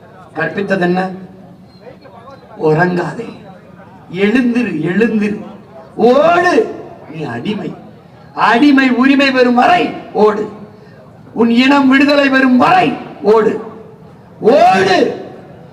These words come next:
ஒரு நாள் நிம்மதியாக உறங்கலாம், உன்னை ஒருவரும் எழுப்ப மாட்டார்கள் உன் மரணத்திற்கு பிறகு. அப்படின்னா என்ன சொல்றார்? மரணம் வரை ஓடுறாங்க.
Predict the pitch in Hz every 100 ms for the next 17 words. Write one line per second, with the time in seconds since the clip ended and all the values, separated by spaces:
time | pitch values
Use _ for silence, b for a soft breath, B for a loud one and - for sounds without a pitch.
0 | - - 156 160 165 156 143 165 190 214
1 | 226 220 214 196 214 247 269 311 349 -
2 | - - - - - - 151 156 143 147
3 | 170 196 190 160 160 156 - 170 175 180
4 | 262 156 147 156 - - - - - 139
5 | 135 151 160 156 151 - - - - -
6 | - - - - - - 226 240 233 240
7 | 233 226 208 - B B 190 240 330 359
8 | 359 359 - 254 - - - 214 220 214
9 | 214